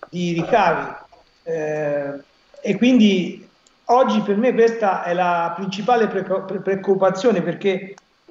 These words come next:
perché come dicevo prima, magari nelle categorie, eh, delle persone meno giovani, no? E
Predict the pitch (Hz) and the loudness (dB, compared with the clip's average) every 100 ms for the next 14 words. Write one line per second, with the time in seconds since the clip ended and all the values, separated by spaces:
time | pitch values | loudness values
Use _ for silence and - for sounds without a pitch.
0 | - 170 202 269 254 233 262 240 - 302 | -10 -4 0 4 2 2 0 0 0 -4
1 | 247 196 208 247 214 185 190 214 214 214 | -4 -2 -2 -2 -2 -4 -4 -4 -2 -4
2 | 202 190 202 185 196 220 202 190 180 - | -2 -2 -2 -2 -2 2 2 2 -2 -4
3 | - - - _ _ 180 165 160 160 156 | -8 -10 -12 _ _ -8 -4 -2 -2 -2
4 | 156 151 151 147 147 143 143 135 135 135 | -4 -4 -4 -2 0 0 2 0 0 -4
5 | - - - _ - 165 175 190 - 220 | -8 -14 -20 _ 0 2 2 2 2 4
6 | 185 175 - - _ _ _ - 214 170 | 4 0 -6 -16 _ _ _ 2 4 6
7 | 220 156 143 151 196 202 - 156 160 156 | 4 4 0 -2 -2 -4 -8 -6 -4 -4
8 | 147 143 135 | -4 -8 -12